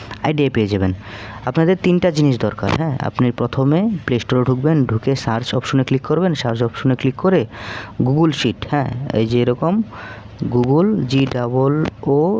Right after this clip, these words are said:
জি এল ই, হ্যাঁ, Google Sheet, এস এইচ, হ্যাঁ। আমার, আমাদের কাজগুলো আমরা Google Sheet-এ জমা নিই। ধরুন আপনি একটা কাজ করলেন, সেই কাজটা আমাদেরকে আপনি Google Sheet-এ জমা দিতে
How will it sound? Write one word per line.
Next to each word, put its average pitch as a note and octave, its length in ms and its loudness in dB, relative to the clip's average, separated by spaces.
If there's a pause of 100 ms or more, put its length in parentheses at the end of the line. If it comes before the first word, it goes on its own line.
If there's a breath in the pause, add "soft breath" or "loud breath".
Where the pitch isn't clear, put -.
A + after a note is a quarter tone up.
(260)
জি C3+ 140 4 (160)
এল A#2+ 100 2 (200)
ই, - 20 2 (120)
হ্যাঁ, C3 180 2 (340)
Google C#3 320 4 (640 loud breath)
Sheet, - 220 0 (560)
এস C#3+ 120 -2 (260)
এইচ, G#2 140 -2 (220)
হ্যাঁ। D3+ 180 2 (300)
আমার, C3 180 2 (140)
আমাদের D3+ 260 0 (100)
কাজগুলো D3+ 340 2
আমরা D#3+ 180 0
Google C3 260 2
Sheet-এ C3+ 260 2
জমা G#2+ 220 2
নিই। G2+ 140 0
ধরুন B2+ 220 2
আপনি - 160 -6
একটা B2+ 200 -2
কাজ B2 100 -2 (100)
করলেন, E3 240 2 (460 loud breath)
সেই B2+ 200 0
কাজটা B2 340 -4
আমাদেরকে D3+ 500 0 (380 loud breath)
আপনি C3 160 0 (120)
Google B2+ 260 4
Sheet-এ C#3 220 2
জমা A#2 200 2
দিতে G#2+ 140 0